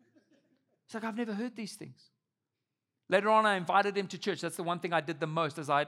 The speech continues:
invited people to church. And he went to church with me, and, and there was a message that was shared, and he ran out of the church after the service. He ran out, and I caught up with him, turned around. He was just crying. He said, "Adrian, I need to get saved.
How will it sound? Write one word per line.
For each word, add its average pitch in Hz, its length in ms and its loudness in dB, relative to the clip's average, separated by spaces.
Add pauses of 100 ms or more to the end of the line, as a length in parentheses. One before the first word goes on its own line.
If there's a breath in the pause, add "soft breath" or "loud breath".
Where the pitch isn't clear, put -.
invited 151 420 -2
people 160 220 -12
to 160 100 -20
church. 139 300 -6
And 139 160 -8 (400 soft breath)
he 202 140 0
went 208 180 0
to 196 80 -6
church 208 300 -2
with 196 120 -8
me, 196 300 -2 (240 soft breath)
and, 165 260 -4
and 160 220 -2 (160)
there 180 140 -2
was 175 100 -6
a 170 60 -2
message 190 400 -4
that 208 120 -4
was 180 120 -4
shared, 175 300 -4
and 147 140 -6
he 165 180 -6
ran 165 460 0
out 175 160 2
of 160 80 -6
the 160 80 -6
church 143 460 -8
after 139 240 -8
the 135 100 -12
service. 131 360 -8
He 143 100 -6
ran 175 460 0
out, 135 260 -2
and 131 100 -8
I 131 40 -6
caught 196 260 -2
up 185 140 -2
with 175 120 -10
him, 160 100 -6
turned 175 200 -8
around. 160 200 -6 (340 soft breath)
He 147 120 -6
was 147 120 -8
just - 180 -12
crying. - 500 -14 (1080)
He 131 60 -20
said, - 200 -10
"Adrian, 127 260 -8
I 123 100 -6
need 127 240 -8
to 131 80 -20
get 131 200 -14
saved. - 380 -18